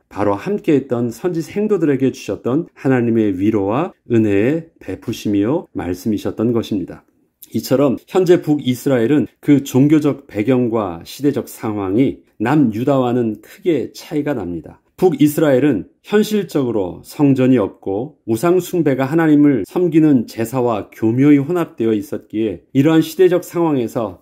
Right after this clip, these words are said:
하나님의 선지자들이 올바로 그 권위를 인정받고 사역을 한다는 것은 쉽지 않았던 시대였습니다. 이러한 시대에 하나님께서는 엘리사를 통하여 하나님의 선지 생도들을 그렇게 귀히 여겨주시며 온전히 채워주심으로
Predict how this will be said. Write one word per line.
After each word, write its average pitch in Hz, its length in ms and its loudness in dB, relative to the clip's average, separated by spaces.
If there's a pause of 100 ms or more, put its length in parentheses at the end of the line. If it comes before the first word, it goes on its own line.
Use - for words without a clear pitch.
하나님의 170 460 4
선지자들이 135 920 -2
올바로 135 440 2
그 131 280 0
권위를 120 520 -2
인정받고 131 720 0
사역을 143 340 -4
한다는 131 320 0
것은 147 520 -2
쉽지 - 480 -6
않았던 113 440 -2
시대였습니다. - 720 -8 (200)
이러한 135 340 4
시대에 123 300 0
하나님께서는 135 840 0 (100)
엘리사를 127 640 0
통하여 120 560 -4 (120)
하나님의 139 440 4
선지 147 320 0
생도들을 123 800 -2
그렇게 95 720 -4
귀히 110 380 0
여겨주시며 104 800 -2 (140)
온전히 123 520 2
채워주심으로 127 1120 -4